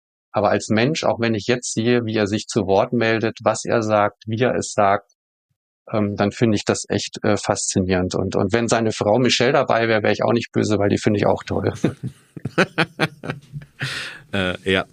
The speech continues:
Speaker 2: wäre auch die Person meiner Wahl. Äh, von daher bin ich da komplett bei dir. Ähm,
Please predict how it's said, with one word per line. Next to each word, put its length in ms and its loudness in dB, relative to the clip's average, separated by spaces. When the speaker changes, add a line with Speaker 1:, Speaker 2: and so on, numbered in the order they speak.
Speaker 2:
wäre 340 4
auch 180 4
die 120 4
Person 320 4
meiner 280 4
Wahl. 280 2
Äh, 280 -2
von 100 -4
daher 120 0
bin 100 0
ich 80 -4
da 80 -2
komplett 280 0
bei 160 2
dir. 240 0
Ähm, 580 2